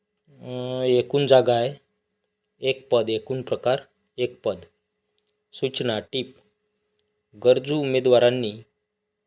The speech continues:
अर्ज व शैक्षणिक पात्रतेच्या मूळ प्रतीसह मुलाखतीस स्वखर्चाने दिनांक सात आठ दोन हजार चोवीस म्हणजे सात ऑगस्ट दोन हजार चोवीस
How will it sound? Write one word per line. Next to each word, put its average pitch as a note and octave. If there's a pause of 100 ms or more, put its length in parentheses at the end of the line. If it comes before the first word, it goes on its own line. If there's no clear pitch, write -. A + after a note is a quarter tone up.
अर्ज B2
व C3
शैक्षणिक C3
पात्रतेच्या A#2
मूळ B2+
प्रतीसह A#2 (320)
मुलाखतीस A#2 (520)
स्वखर्चाने B2+ (260)
दिनांक A#2+ (1200)
सात C3
आठ B2
दोन A#2
हजार A#2+
चोवीस A#2+
म्हणजे A#2
सात B2+
ऑगस्ट A2+
दोन A2
हजार A2
चोवीस A#2